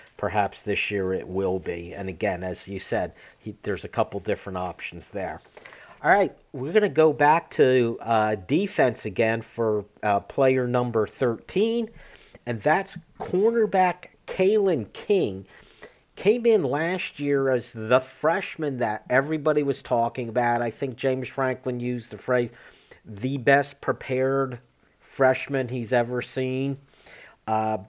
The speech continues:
co-, come in. He did get a, a pretty lot of play last year.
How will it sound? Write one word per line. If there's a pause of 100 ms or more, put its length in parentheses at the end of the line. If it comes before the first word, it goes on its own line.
(140)
co-,
come
in. (400)
He
did
get
a,
a
pretty
lot
of
play
last
year.